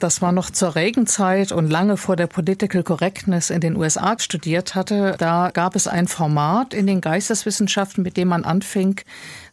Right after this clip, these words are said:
was da sehr hilfreich war, nämlich politische Debatten,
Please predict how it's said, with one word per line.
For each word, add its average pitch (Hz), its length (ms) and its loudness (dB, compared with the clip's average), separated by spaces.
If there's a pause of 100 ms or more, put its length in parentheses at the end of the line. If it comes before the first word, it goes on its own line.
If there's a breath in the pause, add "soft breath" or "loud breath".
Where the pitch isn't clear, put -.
was 185 200 0
da 170 140 2
sehr 165 180 2
hilfreich 170 720 0
war, 156 480 2
nämlich 180 640 0 (400 loud breath)
politische 220 720 0
Debatten, 233 800 2